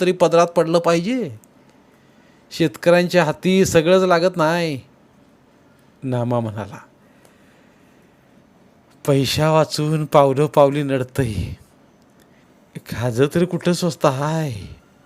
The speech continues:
पन्नास किलो युरियाला तीनशे चारशे रुपये मोजावं लागते ती. अठरा सव्वीस सम्राटाला बाराशे तेराशे मोजावं लागतात. खतावरची सबसिडी सरकारनं काढून घेतल्यापासून खताचं दर अव्वाच्या सव्वा झाल्यात.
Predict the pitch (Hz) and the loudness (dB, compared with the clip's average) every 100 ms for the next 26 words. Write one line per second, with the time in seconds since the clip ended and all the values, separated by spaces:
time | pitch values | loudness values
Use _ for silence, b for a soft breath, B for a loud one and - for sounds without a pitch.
0 | b b b - 139 139 147 147 - 160 | b b b -4 -2 0 -2 -2 -2 2
1 | 160 151 147 151 151 151 160 160 165 143 | 2 4 4 2 2 2 0 0 0 -2
2 | 131 156 160 147 131 151 135 160 160 151 | -2 0 2 2 2 -2 0 0 2 0
3 | 143 156 156 131 127 160 247 233 120 87 | 2 0 0 -2 -2 -2 -2 -2 -4 -8
4 | _ _ b b b b b b b - | _ _ b b b b b b b -8
5 | 139 - 151 143 - 135 139 143 151 143 | -6 0 0 0 -2 -4 -2 -2 -2 0
6 | 151 147 156 156 165 185 - 143 139 147 | 2 2 2 2 2 0 -4 2 4 2
7 | 139 151 151 147 135 147 139 127 131 135 | 0 -2 0 0 0 0 -2 0 0 0
8 | 123 - 123 - - - _ _ b b | -2 -4 -8 -8 -14 -18 _ _ b b
9 | b b b b b b b - 135 127 | b b b b b b b -8 -6 2
10 | 151 151 123 156 - 151 131 156 156 - | 4 4 -2 -4 -2 -2 -2 -2 -2 0
11 | 139 - 151 156 143 147 147 160 135 135 | -2 2 0 0 0 2 2 0 -4 0
12 | 160 156 147 156 131 135 160 156 156 135 | 0 0 -4 -6 -6 -4 -2 -2 -4 -2
13 | 156 147 151 160 160 160 - 156 165 165 | 0 0 0 0 0 -2 0 -2 0 -2
14 | 139 196 247 | -4 -8 -6